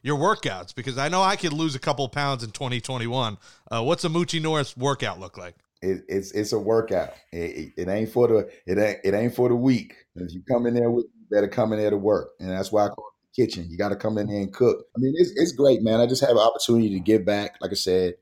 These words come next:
Speaker 2: it's, it's, it's an opportunity to teach the kids and, and keep the purity of the game, what it, what it is to me mentally and what, how I grew up and stuff like that. So I have an opportunity to work with, you know, guys playing overseas, a few pros here and there. My younger crew, my younger guys are, uh,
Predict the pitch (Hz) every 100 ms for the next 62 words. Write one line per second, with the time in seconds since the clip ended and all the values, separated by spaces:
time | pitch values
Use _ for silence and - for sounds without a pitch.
0 | - 98 - - 95 - 92 101 101 98
1 | - 107 90 90 120 117 107 - 104 101
2 | 95 90 85 - 92 - 104 101 117 101
3 | 98 95 85 95 92 92 92 87 - 85
4 | 98 92 98 98 98 98 95 101 95 90
5 | 92 98 92 90 87 87 90 90 95 95
6 | 92 92 98 95 90 90 - 95 95 90
7 | 87 90 87 - 92 107 92 95 92 92
8 | 104 95 87 - 85 90 87 90 85 -
9 | _ _ _ - 92 87 98 98 95 104
10 | 92 92 87 - 95 90 90 90 - 95
11 | 87 98 92 92 98 92 90 92 92 92
12 | 90 95 - 90 90 101 98 92 - 101
13 | 95 90 - 87 95 98 90 85 92 87
14 | 85 78 - 87 85